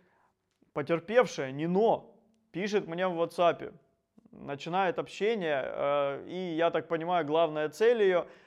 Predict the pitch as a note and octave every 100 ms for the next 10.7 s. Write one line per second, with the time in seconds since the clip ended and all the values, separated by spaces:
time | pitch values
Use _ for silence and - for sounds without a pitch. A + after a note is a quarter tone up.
0 | - D3 D#3 F#3 F#3 F3 E3 F3+ G3+ G3
1 | D#3+ D3+ F#3 F#3+ G3+ G3 D3+ C#3+ G3 F#3
2 | D#3+ - D3+ D3+ F3 E3+ - C#3+ C3 D3+
3 | D#3 C3+ B2+ - - C3+ C#3 D3 C#3+ G3
4 | A3+ - A3 D#3+ D3 C#3+ D3 F#3 G3 -
5 | _ _ _ _ _ _ _ _ _ _
6 | _ _ - F3 D3+ C#3+ D3+ F3+ F3 -
7 | C#3 D#3 F3 B3 A#3+ - _ _ - -
8 | E3 E3 G#3+ C#4 A3+ F3 E3+ G3+ A3 F3+
9 | F#3+ F3 D3+ C3+ D#3 F3 F3 D3+ D3+ C#3
10 | D3 C#3+ D#3+ C3+ A#2+ G1+ -